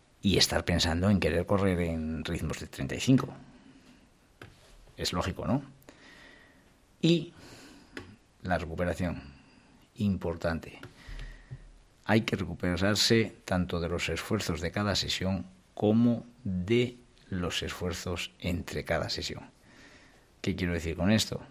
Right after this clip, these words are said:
Es muy importante marcar las recuperaciones entre series y saber cuál es el tiempo necesario que requiere ese entrenamiento entre un esfuerzo y otro.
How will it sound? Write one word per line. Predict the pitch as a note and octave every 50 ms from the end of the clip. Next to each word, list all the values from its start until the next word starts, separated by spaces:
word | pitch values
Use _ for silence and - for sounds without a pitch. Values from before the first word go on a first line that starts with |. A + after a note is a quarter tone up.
| - - - - _ _ _ _ _ _ _ _ _ _ _ _ _ _ _ _ -
Es | - A#2+ -
muy | G#2 G2 F#2 F2+
importante | F2 E2 E2+ - - A2+ A#2 A#2+ A2+ B2+ A#2+
marcar | A2+ F#2 E2 - - F2+ F2 F2+
las | F#2+ F2+ - D#2+
recuperaciones | E2+ E2+ F#2 F2 F2 E2 E2+ E2 - - F2+ F2 E2 E2 -
entre | - F2 F2+ - - E2
series | - A2 B2+ B2 A#2 A#2 A#2 A#2 A#2 A#2 A2+ - - - - - - - _ _ _ _ _ _ - - - - - -
y | - - F2
saber | - - F2+ F2+ F#2 F2+ F2+
cuál | - F#2 F#2 F2+
es | - F#2
el | F2+ F2
tiempo | - G2 G2+ G2+ F#2 F2+ - - - - - - - - G2 G2 -
necesario | G2+ F#2+ F#2 F2 - F2+ F2+ - F2+ F#2 F2+ F2 E2 F2+ - - - - - _ _ - - - - - - - - - - - _ _ _
que | - G2+ F#2
requiere | F2 F2+ D#2 - F#2+ F#2 F2+ F2
ese | - - F2+
entrenamiento | F2+ E2+ F#2+ F#2 F2+ F#2 F#2+ A2 A2 G#2 F#2+ F2 E2+ D#2 D2 D2 - - - - - - - - - - - - - - - - - _ _ _ _ _ _ _ _ _ -
entre | - F#2 E2+ - F2+
un | F#2 F#2
esfuerzo | E2+ - - - F#2 F2 D#2+ - - F2 - - - -
y | - A#2
otro. | B2 B2 B2 A#2+ C#3 E3